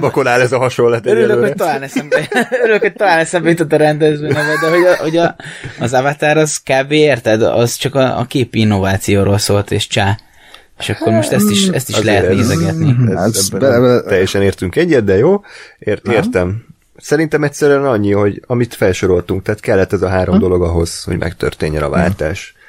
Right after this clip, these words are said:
Speaker 1: Mert minden más
Speaker 3: Igen.
Speaker 1: stúdió, tehát a Fox csinálta a jégkorszakokat, a Pixar az sikert sikerre halmozott a maga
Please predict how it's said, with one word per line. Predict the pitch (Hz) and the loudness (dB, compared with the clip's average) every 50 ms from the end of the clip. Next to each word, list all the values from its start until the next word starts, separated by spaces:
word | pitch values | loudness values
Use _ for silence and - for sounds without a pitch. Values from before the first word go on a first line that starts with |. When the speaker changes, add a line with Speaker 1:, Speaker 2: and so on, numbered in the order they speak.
| _ _ - | _ _ -8
Speaker 1:
Mert | - 104 117 117 | -4 -2 0 0
minden | 120 135 151 143 117 107 101 | 2 0 0 0 0 0 0
más | 101 101 92 82 | 0 0 0 0
Speaker 3:
Igen. | 87 104 | 2 2
Speaker 1:
stúdió, | 110 95 92 92 90 90 | 2 2 2 2 0 0
tehát | 87 - 87 85 | 0 -2 -4 -4
a | 98 | -6
Fox | - - - 113 - - | -4 -2 -2 -2 -2 -4
csinálta | - - 110 101 92 92 - - 92 | -6 -4 -2 0 0 -2 -2 -2 -2
a | |
jégkorszakokat, | 92 104 117 117 - - 104 101 - - 95 - 98 - - 92 92 - | 0 0 0 0 0 -2 -2 0 -2 -4 -4 -4 -4 -2 -2 -2 -2 -4
a | |
Pixar | 87 - 110 - - - 95 90 90 | -6 -4 -4 -6 -4 -2 0 2 2
az | 90 85 - - - - - - - | 2 0 -2 -8 -16 -20 -20 -20 -16
sikert | - - - 120 - - 95 92 87 | -10 -6 -4 -4 -2 0 0 0 0
sikerre | - 101 95 - 101 90 90 90 | -2 -4 -2 0 0 2 2 2
halmozott | 87 90 87 85 85 87 82 87 85 - - | 2 0 0 0 -2 -2 -2 -4 -4 -4 -4
a | 92 87 | -4 -2
maga | 92 92 90 87 87 85 82 | -2 -2 0 0 0 0 -2